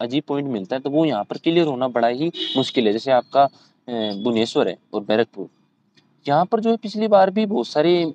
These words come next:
दो हज़ार चौबीस का से-, intake था, second batch था, उसके अंदर रीमेडिकल बहुत बंदों, कम बंदों का clear किया था इन्होंने। अब पता नहीं क्या reason है, क्या medical clear करते हैं, इनका idea नहीं है। but अगर मैं अम्बाला and इनकी बात करूँ, यहाँ पर आई का point भी clear होता है बहुत ज़्यादा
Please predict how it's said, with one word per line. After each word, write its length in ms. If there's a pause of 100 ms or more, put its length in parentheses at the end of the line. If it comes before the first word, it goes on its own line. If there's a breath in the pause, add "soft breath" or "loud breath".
दो 140
हज़ार 160
चौबीस 300
का 80
से-, 180
intake 320 (100)
था, 80
second 320
batch 200
था, 220 (200)
उसके 240
अंदर 220 (180)
रीमेडिकल 440
बहुत 260
बंदों, 240
कम 200
बंदों 220
का 100
clear 280
किया 200
था 120
इन्होंने। 400 (160)
अब 60
पता 200
नहीं 140
क्या 160
reason 320
है, 140
क्या 200
medical 380
clear 260
करते 260
हैं, 140
इनका 220
idea 280
नहीं 140
है। 60 (400)
but 100
अगर 180
मैं 120
अम्बाला 360
and 80
इनकी 220
बात 220
करूँ, 140
यहाँ 120
पर 80
आई 240
का 100
point 280
भी 80
clear 240
होता 220
है 60
बहुत 160
ज़्यादा 300